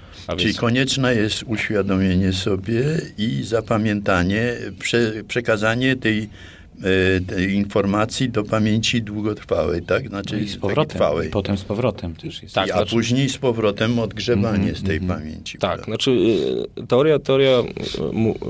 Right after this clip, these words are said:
Speaker 1: jest taka, że jakby pamięć dług-, długotrwała zawiera się w połączeniach synapsy-, synaptycznych i ich wagach, e, czyli tak jak, e, jak wygląda struktura sieci,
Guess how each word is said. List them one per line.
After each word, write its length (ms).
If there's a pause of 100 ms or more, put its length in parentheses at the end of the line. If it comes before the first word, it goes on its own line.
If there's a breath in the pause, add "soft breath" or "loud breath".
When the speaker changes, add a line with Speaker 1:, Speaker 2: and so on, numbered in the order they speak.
(160)
Speaker 1:
jest 240
taka, 400
że 400 (480 loud breath)
jakby 300
pamięć 280
dług-, 260
długotrwała 560
zawiera 380
się 260
w 40
połączeniach 440
synapsy-, 440 (100)
synaptycznych 600
i 20
ich 80
wagach, 400 (220)
e, 40
czyli 320 (380 loud breath)
tak 160
jak, 220
e, 40 (400)
jak 160
wygląda 260
struktura 360
sieci, 460